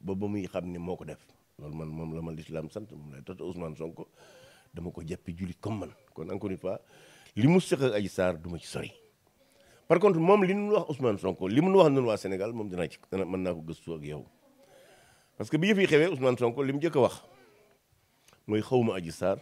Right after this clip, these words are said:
musuma dem Sweet Beauté. Loolu la njëkk a wax. Bind ko ci page Facebook am. Wax ay xaritam ne leen musuma faa dem, wax ay responsable parti am ne leen musuma faa dem, xawma ko. Ñu toog tuuti mu dindi ko. Te ëllëg sa mu def conférence de presse.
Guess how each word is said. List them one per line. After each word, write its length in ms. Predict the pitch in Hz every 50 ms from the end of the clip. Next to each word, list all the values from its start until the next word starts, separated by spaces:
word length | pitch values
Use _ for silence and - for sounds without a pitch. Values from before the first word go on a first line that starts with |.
| - _
musuma 380 | - 113 110 - 95 92 87 85
dem 260 | 82 85 85 90 90 - _ _ -
Sweet 140 | - 85 78 71
Beauté. 200 | 71 - - - - _ -
Loolu 160 | 71 78 78
la 40 | 80
njëkk 160 | 87 131 - -
a 20 |
wax. 120 | 73 - - _ _ _ _ _ _ _ _ _ _ _ _ _ _ _ _ _ _ _ _ -
Bind 260 | 117 135 165 170 160
ko 100 | 139 147
ci 120 | 120 131
page 240 | - 151 131 120 104
Facebook 340 | 107 110 101 90 87 87 82
am. 120 | 78 67 - - _ _ _ _ _ _ _ _ - - - - - _ -
Wax 220 | - 131 156 - -
ay 120 | 170 175 175
xaritam 400 | - 170 170 165 147 185 170 165
ne 100 | 160 160
leen 140 | 156 160 156 151
musuma 300 | 151 165 160 165 151 143
faa 140 | 127 127 117
dem, 260 | 120 120 131 160 - - _ _ _ -
wax 160 | 147 - - -
ay 140 | 139 143 139
responsable 540 | 139 170 170 - 185 175 180 165 160 147 131
parti 280 | - 143 131 - 139
am 80 | 135 131
ne 100 | 131 135
leen 120 | 139 139
musuma 260 | 147 170 175 - 180 156
faa 140 | 147 143
dem, 120 | 139 156 160
xawma 260 | 156 156 127 110 -
ko. 100 | - - _ _ _ _ _ _ _ _ _ - _ _ -
Ñu 80 | 110
toog 240 | 107 - 143 131 131
tuuti 240 | - 269 277 262 254
mu 100 | 220 202
dindi 220 | 160 156 143 120 -
ko. 100 | - - - _ _ _ _ _ _ _ _ _ _ _ _ _ _ _ _ _ _ _ _ _ _ _ _ _ _ _ _ _ _ _ _ _ _ _ _ _ _ _
Te 100 | - 113
ëllëg 160 | 135 151 147
sa 100 | - 147
mu 80 | 135 131
def 140 | 123 113
conférence 360 | - 139 147 156 160 139 120 104
de 80 | 98
presse. 360 | - - 76 62 - - -